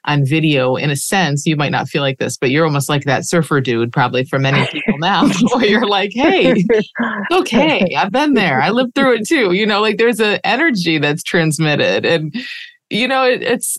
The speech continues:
it's just, like, on so many different levels. But when you talk about it being set up like that to kind of logically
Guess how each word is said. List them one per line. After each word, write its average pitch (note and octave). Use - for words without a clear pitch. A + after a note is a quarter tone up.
it's F#3
just, B3
like, B3
on G#3+
so A3+
many A#3+
different F#3
levels. E3+
But F3
when F3
you F3
talk G3
about E3
it D#3
being D#3+
set D#3
up D#3
like C3+
that G2
to D3+
kind D#3
of C#3+
logically F3+